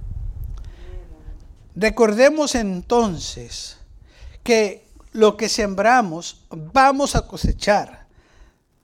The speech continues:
Si segamos cosas buenas, pues vamos a levantar cosas buenas. Si sembramos cosas malas,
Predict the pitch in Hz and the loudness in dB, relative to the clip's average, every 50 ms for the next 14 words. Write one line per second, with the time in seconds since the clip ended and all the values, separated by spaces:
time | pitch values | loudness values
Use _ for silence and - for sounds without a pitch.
0 | _ - - _ - - - _ - - - - - 185 - 202 185 180 220 254 | _ -20 -20 _ -20 -20 -20 _ -20 -20 -16 -10 -6 -4 0 0 2 4 6 4
1 | 294 302 302 285 - - 262 262 220 262 262 226 202 180 175 175 202 226 233 202 | 4 4 2 0 0 0 -4 -2 0 0 0 0 -2 -4 -2 2 4 4 4 4
2 | 165 175 254 269 226 - - - 180 165 165 185 208 220 202 226 208 190 175 170 | 2 0 -2 -4 -6 -8 -10 -8 -8 -4 -4 -4 -4 -4 -4 -2 0 0 0 0
3 | 165 160 160 156 190 185 190 202 208 202 - 165 147 143 156 156 156 151 147 160 | -2 -4 -6 -4 -2 0 0 0 -2 -6 -10 -10 -10 -8 -8 -10 -10 -8 -8 -6
4 | 185 220 208 143 123 123 - - - 190 165 - 196 175 165 190 214 240 262 269 | -6 -6 -6 -6 -10 -14 -16 -12 -8 -4 -2 0 0 0 2 4 4 4 4 2
5 | 254 - - 233 220 - 269 254 254 233 185 156 143 160 214 262 - - | 0 -2 -2 -4 -2 -2 -2 -2 0 2 2 2 2 0 -2 -4 -6 -10